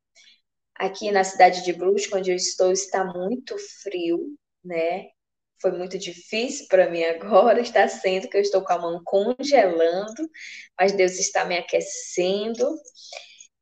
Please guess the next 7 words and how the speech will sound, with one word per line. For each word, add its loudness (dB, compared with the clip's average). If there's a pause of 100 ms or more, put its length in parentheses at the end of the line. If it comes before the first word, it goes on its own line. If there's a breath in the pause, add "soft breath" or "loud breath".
(120)
É... 4 (680)
que -4
o 0
Senhor 0
tenha -4
de -6
compaixão 0